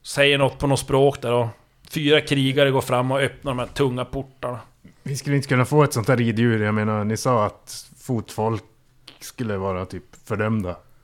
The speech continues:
Speaker 1: Du får som dina ord tillbakakastade i ansiktet för en
Speaker 2: Damn it.
Speaker 1: vrålande stormvind och ett moln av sand och damm slår emot er när de här portarna öppnas. Och ni kan blicka ner i ett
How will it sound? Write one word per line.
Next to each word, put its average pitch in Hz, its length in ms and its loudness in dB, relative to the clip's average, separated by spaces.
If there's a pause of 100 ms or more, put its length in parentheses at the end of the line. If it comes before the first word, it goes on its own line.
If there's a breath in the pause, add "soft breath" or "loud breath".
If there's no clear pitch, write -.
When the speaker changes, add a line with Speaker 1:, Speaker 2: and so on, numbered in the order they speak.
(140)
Speaker 1:
Du 143 380 -2
får 147 200 2
som 147 180 0
dina 143 160 4
ord 151 280 0
tillbakakastade 143 880 4
i 143 40 6
ansiktet 135 760 2
för 139 100 -2
en 135 280 -2
Speaker 2:
Damn 117 240 -8
it. 113 60 -6
Speaker 1:
vrålande 156 760 4
stormvind 135 1120 2 (480)
och 151 100 0
ett 139 100 -6
moln 147 400 6
av 139 60 4
sand 143 500 2
och 135 80 2
damm 135 360 2
slår 139 260 0
emot 135 420 -2
er 120 140 -6 (120)
när 143 80 -8
de 131 120 -6
här 131 120 -6 (240)
portarna 131 420 -2
öppnas. - 560 -4 (680 loud breath)
Och 135 100 0
ni 143 100 4
kan 143 360 0
blicka 147 420 0
ner 151 260 6
i 151 60 6
ett - 280 -8